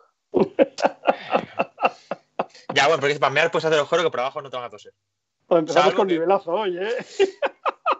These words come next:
Speaker 1: No, no, pero es que, joder, tienes que entender, tú, tú pones esa bola, ahora ya termino, termino de desvariar yo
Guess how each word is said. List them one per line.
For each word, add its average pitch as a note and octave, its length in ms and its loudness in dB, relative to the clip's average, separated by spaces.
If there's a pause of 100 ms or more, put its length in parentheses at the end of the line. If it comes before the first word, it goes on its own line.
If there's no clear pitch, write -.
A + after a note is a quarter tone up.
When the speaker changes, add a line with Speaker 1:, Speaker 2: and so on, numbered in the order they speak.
(1040)
Speaker 1:
No, D#3+ 180 0
no, G#3+ 80 -2
pero E3 120 -4
es D3 80 -8
que, A3 100 -14
joder, G3 240 -8
tienes C#3 240 -10
que A3+ 60 -6
entender, E3 240 -12
tú, - 120 -16 (260)
tú A#3+ 120 -10
pones G#3+ 140 -4
esa D#3+ 100 -4
bola, G3 340 -4 (500)
ahora C#3 180 -4
ya D3 160 -4
termino, C#3 400 -4
termino E3 420 -4
de E3+ 80 2
desvariar D3+ 360 4
yo E3+ 280 -4